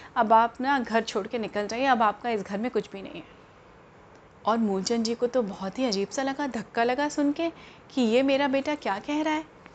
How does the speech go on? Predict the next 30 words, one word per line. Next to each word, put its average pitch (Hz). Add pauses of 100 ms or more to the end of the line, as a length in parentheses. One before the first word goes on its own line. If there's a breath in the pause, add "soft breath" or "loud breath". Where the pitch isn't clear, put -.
(280 loud breath)
उसने -
कहा, 269
"हाँ 262
पिताजी," 214
आ, 196 (360)
तो 190 (120)
उन-, 196
उनका 220 (240)
जो 220
पोता 247
था 320
वो 214
भी 208
वहीं 254
बैठा 254
हुआ 269
था, 262
वो 214
भी 214
सुन 262
रहा 277
था, 277
सारी 254
बातें 247
देख 202
रहा 247
था। 240 (1080 loud breath)
तो 349 (420 loud breath)
बेचारे 294
सु-, 262